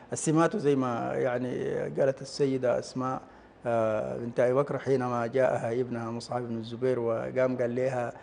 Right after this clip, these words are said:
يعني: "يعيرونني ويقولون لي يا ابن ذات النطاقين"،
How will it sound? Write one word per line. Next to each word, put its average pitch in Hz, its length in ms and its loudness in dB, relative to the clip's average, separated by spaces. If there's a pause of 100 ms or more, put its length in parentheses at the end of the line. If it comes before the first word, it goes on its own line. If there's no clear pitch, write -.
(340)
يعني: 120 460 2
"يعيرونني 131 960 4
ويقولون 131 640 2
لي 139 300 2 (100)
يا 156 60 8
ابن 139 180 2
ذات 131 300 4
النطاقين"، 120 640 -2